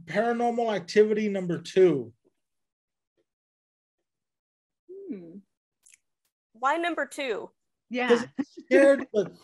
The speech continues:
Speaker 1: crap out of me. <laughs> That's when they, they had just moved into the house. The Ouija board catches on fire. I don't wanna talk too much about it, 'cause, like, I'm all by myself in my house right now. <laughs> I'm in the,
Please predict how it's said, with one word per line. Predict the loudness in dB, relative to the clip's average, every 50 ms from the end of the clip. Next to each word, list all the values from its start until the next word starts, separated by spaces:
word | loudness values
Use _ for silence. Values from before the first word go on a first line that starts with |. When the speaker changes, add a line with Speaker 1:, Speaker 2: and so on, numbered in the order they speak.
| -18 _
Speaker 1:
crap | -12 -10 -8 -8 -8 -6 -4
out | -4 -4 -4 -4
of | -6 -6 -6
me. | -6 -6 -6 -6 -8 -10 -12 -18 _ _ _ _ _ _ -20 -20 _ _ -12
<laughs> | -10 -10 -12 -16 -20 -20 -20 _ -14 -14 -14 -14 _ _ _ -20 _ _ _ _ _ _ _ _ _ _ _ _ _ _ -20 -20 -20 -20 -18 -6 0 2
That's | 2 2 2 0
when | -2 -4 -4
they, | -4 -6 -4 -2
they | -2 0
had | 2 0 0 0
just | 0 0 0 0 0 0
moved | -2 -2 0 2
into | 0 0 0 0
the | 0 -2 -2
house. | -2 -4 -6 -6 -4 -4 -2 -2 -2 -2 -4 -6 _ _ _ _ 2
The | 4
Ouija | 4 4 2 0 0 0 0 -2 -2
board | 0 4 4 4 4 2
catches | 0 -2 -2 -2 -2 -4 -6 -4
on | -2 -4 -4 -4 -6
fire. | -6 -6 -4 0 2 6 6 6 6 6 4 4 2 -2 -6 _ _ _ _
I | -2 0
don't | 2 4 4
wanna | 4 2 0 -2
talk | -4 -4 -4 -4 -4
too | -4 -2
much | -2 -2 -2 -4 -4
about | -4 -2 -2 0 0 0
it, | 0
'cause, | 0 0
like, | -2 -2 -2 -2
I'm | -4 -4 -4 -2
all | -2 -2
by | -2 -2 -2
myself | -2 -4 -4 -4 -4 -4 -2 -2
in | -2
my | -4 -4 -4
house | -4 -2 -4 -4 -4 -4
right | -4 -4 -4
now. | -4 -6 -8 -8 -10 -10 -12 -8 _
<laughs> | 2 4 4 4 2 -4 -8 -10 _ _ _ 2 2 2 2 _ _ _ -8 -8 -8 -8 -8 -4 -4 -4 -4 -6 -20 -18 -12 -6 -2
I'm | -2 2 4
in | 4 2 2 2
the, | 0 0 0